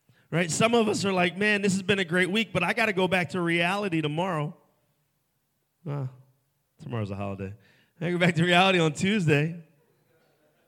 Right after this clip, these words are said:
And you're like, "Man, it starts back up, Pastor Ray. I need a reminder right now that God is still present, and he's not gonna let me go."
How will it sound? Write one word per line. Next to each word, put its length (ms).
And 100
you're 100
like, 220
"Man, 460
it 120
starts 340
back 300
up, 180
Pastor 400
Ray. 380
I 120
need 160
a 60
reminder 560
right 240
now 300
that 200
God 240
is 100
still 200
present, 640
and 80
he's 140
not 180
gonna 200
let 160
me 120
go." 400